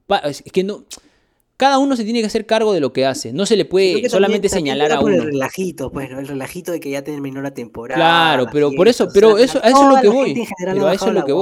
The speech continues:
Speaker 2: guardia,
Speaker 1: Entonces,
Speaker 2: toda la
Speaker 1: cada
Speaker 2: gente en
Speaker 1: uno,
Speaker 2: general,
Speaker 1: cada persona
Speaker 2: toda.
Speaker 1: se tiene que hacer responsable de sus actos. No se puede decir, "No, Guerrero es el culpable por organizar la fiesta".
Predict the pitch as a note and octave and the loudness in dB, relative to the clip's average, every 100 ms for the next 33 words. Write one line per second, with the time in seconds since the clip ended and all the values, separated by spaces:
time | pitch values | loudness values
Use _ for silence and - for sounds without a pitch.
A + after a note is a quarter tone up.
0 | F#3+ B2 D3 G3 G3+ G3 F#3+ A#3 B3 A#3+ | -2 -4 -4 -4 -4 -6 -2 0 0 0
1 | B3+ B3+ B3+ - A#3 A#3 F3 A3+ A3 G#3+ | -2 -4 -6 -4 -2 -2 -4 -4 -8 -8
2 | E3 G#3+ F3+ G3+ G3+ F#3+ D3+ C3 F3 F3+ | -6 -6 -6 -6 -8 -8 -10 -6 -4 -2
3 | E3+ - B2 C3+ A#2 B2 _ _ F#3 G3+ | -4 -8 -8 -8 -8 -20 _ _ -6 -4
4 | F#3+ G3+ F3+ E3 F#3 - _ D#3+ B2 A#2+ | -2 -2 -2 -4 -8 -10 _ -4 -4 -4
5 | B2+ F#3+ A3 G#3+ E3+ D#3 A3+ B3+ C3 B2 | -4 -2 -2 -2 -8 -6 -4 -4 -2 -2
6 | B2 A#2 - C3+ B2+ - A#2 - - | -4 -8 -8 -6 -6 -6 -8 -8 -20